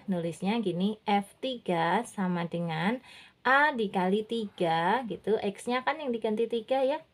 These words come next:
ditambah B. Sama dengan A kali tiga adalah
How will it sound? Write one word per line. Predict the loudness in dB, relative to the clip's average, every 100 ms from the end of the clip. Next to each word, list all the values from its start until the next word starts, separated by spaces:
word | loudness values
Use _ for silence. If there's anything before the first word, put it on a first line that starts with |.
| _
ditambah | -6 -4 -4 -4 -2 0 0 -2 -8
B. | -2 0 0 -6 _ -20 _ -6
Sama | -4 -2 -2
dengan | -4 0 0 0 -2
A | -2 0
kali | 2 0 0
tiga | -4 0 0 2
adalah | 2 2 2